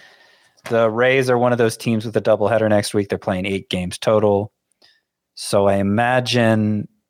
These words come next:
Chirinos and Springs are each going to get a separate turn.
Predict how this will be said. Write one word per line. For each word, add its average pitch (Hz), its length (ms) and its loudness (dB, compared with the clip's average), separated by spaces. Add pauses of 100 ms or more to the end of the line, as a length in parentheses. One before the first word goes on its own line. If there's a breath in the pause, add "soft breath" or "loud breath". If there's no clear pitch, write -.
(140)
Chirinos 104 760 0
and 95 140 -4
Springs 101 480 -2
are 98 120 2
each - 360 -6 (140)
going 101 320 2
to 107 100 -4
get 101 340 -2
a - 60 -4
separate - 540 -4
turn. 160 380 -2